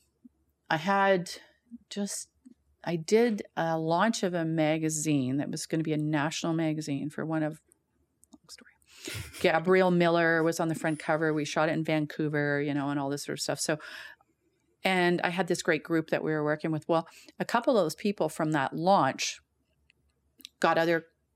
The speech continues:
great gigs. So I was kind of scrambling, and it was coming into the summer, and I had this w-, one wonderful woman that I really trusted and counted on. So she was gonna let me take time off 'cause, like, Jack was the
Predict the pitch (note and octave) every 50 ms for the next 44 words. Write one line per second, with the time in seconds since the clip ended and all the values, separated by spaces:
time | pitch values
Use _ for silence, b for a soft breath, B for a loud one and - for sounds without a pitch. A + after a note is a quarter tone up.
0 | _ _ _ _ _ _ _ _ - G3 E3 D#3+ - - _ _ _ _ _ -
1 | E3+ C3+ - - A#3 - - - - - - - G3+ F#3 F3+ F#3 F3+ - - -
2 | - A#3 C4+ D4+ D#4 C#4+ - - - D#3 D#3+ D#3+ D#3+ D#3 C#3 C#3+ D3 C#3 D3 -
3 | - - - - G3+ G3 A3 A3 G#3+ F#3 F3 E3+ F3 D#3 - - - D#3 D#3+ D#3
4 | D3+ D#3 D#3 D#3 B B B B B B B B _ E3 D#3 D#3 D#3 D#3 C#3+ D3
5 | C#3 C#3+ - E3 D3+ D3 D3+ - _ - D#3 D3 E3+ E3+ E3+ F3+ F3+ F3 D#3+ D3
6 | D3 D#3 D#3 E3 E3 E3 E3 - - D3+ D3+ D#3 C#3+ D3 D3+ D3 C#3 C#3 A#2+ C#3
7 | D3 C#3+ D3 D3 C#3 - _ _ - - - D#3+ D3 - - - D3 D3 C#3 C#3
8 | - - - F#2 C#3+ - D#3 D#3 C3+ E2 G2+ - - D#3+ C#3+ - B B B B
9 | B - - - B3 C4 B3 B3+ - G#3 F3+ E3 D#3+ D#3 D#3+ D#3+ D#3+ - F3 E3
10 | D#3 D#3+ D#3 - - D#3+ D3+ - - - - D3+ D3 D3+ C3+ - - - - -
11 | D3 - F3 D#3+ - _ - G3+ F#3 A#3+ - - F3 - - C#3+